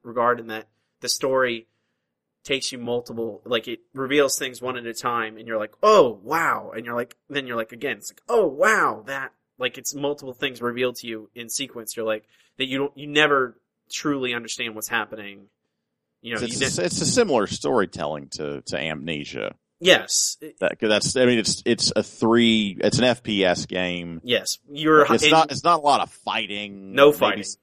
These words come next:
Speaker 1: You are
Speaker 2: puzzle
Speaker 1: running.
Speaker 2: solving.
Speaker 1: You only
Speaker 2: Yeah.
Speaker 1: running. Uh, there's,
Speaker 2: Absolutely.
Speaker 1: it, I, that is the weakest part of the game, honestly. The stealth sequences, when you're trying to hide from stuff and get information without them catching you. Uh, it,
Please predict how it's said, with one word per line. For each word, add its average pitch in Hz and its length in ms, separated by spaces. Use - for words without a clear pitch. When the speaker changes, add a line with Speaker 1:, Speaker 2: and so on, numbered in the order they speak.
Speaker 1:
You 135 160
are 135 80
Speaker 2:
puzzle 131 60
Speaker 1:
running. 127 200
Speaker 2:
solving. 85 160
Speaker 1:
You 127 280
only 143 280
Speaker 2:
Yeah. 87 60
Speaker 1:
running. 110 340
Uh, 131 180
there's, 143 180
Speaker 2:
Absolutely. 98 200
Speaker 1:
it, 139 160
I, 127 180
that 127 240
is 135 140
the 135 80
weakest 123 260
part 127 160
of - 20
the 120 60
game, 120 240
honestly. 143 380
The 113 60
stealth 123 260
sequences, 160 560
when 120 120
you're 117 100
trying 120 180
to 113 40
hide 123 200
from 131 100
stuff - 180
and 113 100
get 117 120
information 117 640
without 110 400
them 107 240
catching 120 320
you. 120 280
Uh, 110 460
it, 143 160